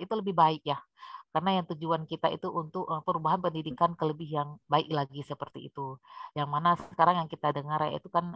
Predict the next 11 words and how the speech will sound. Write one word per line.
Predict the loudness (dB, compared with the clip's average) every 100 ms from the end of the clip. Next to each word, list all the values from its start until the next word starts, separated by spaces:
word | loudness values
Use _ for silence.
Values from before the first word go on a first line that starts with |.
| -6
yang | -8 -8
digalakkan | -6 -2 0 2 2 0 -2
itu | -6
kan | -4 -2
Merdeka | -2 0 2 2
Belajar. | 2 2 4 4 2 -12 -12 -6
Jadi | -4 2
kenapa | 6 6 6 2
sekolah | 4 6 6 4
lain | 2
bisa, | -4 4